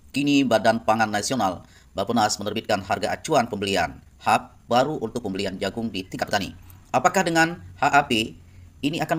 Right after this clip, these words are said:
mampu meningkatkan kesejahteraan petani? Seperti apa pula dampak pada pengusaha unggas? Turunnya harga jagung yang merupakan bahan dasar pakan unggas menjadi keuntungan sendiri bagi pengusaha unggas. Namun, bagi petani jagung,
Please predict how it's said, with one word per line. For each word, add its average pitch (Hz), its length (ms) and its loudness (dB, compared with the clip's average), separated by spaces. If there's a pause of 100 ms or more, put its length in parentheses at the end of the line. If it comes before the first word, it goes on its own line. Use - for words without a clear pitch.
mampu 165 160 -2
meningkatkan 131 560 2
kesejahteraan 104 400 -2
petani? 92 240 -2 (540)
Seperti - 260 -4
apa 151 160 2
pula 160 460 0
dampak 123 420 0
pada 101 220 0
pengusaha 92 560 -4
unggas? - 480 -6 (400)
Turunnya 185 400 2
harga 151 400 0
jagung 165 240 -2
yang 147 160 2
merupakan 143 400 0
bahan 120 320 0
dasar 127 320 0
pakan 110 320 -4
unggas 98 480 -4 (160)
menjadi 139 320 0
keuntungan 143 240 0
sendiri 147 400 -2
bagi 120 160 2
pengusaha 110 480 -4
unggas. 104 320 -2
Namun, 101 400 -2 (320)
bagi 92 160 -6
petani 113 240 0
jagung, 139 480 4